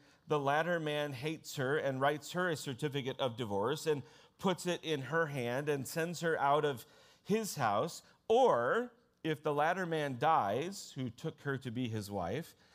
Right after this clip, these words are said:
then her former husband, who sent her away, may not take her again to be his wife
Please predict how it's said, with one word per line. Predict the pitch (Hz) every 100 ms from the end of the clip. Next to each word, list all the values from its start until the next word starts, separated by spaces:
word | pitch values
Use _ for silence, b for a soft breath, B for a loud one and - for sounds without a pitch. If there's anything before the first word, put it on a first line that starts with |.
| b b
then | 165 202 190
her | 180 175
former | - 214 240 220
husband, | 147 120 101 120 165
who | 170 156
sent | - 214 185
her | 202
away, | 190 147 120 117 143 156 B B B B
may | 165 185 240
not | 233 196 -
take | - 196 175 -
her | 175
again | 160 143 143 147 147
to | 156
be | 131 156
his | 151 139 135
wife | 135 104 139 170 -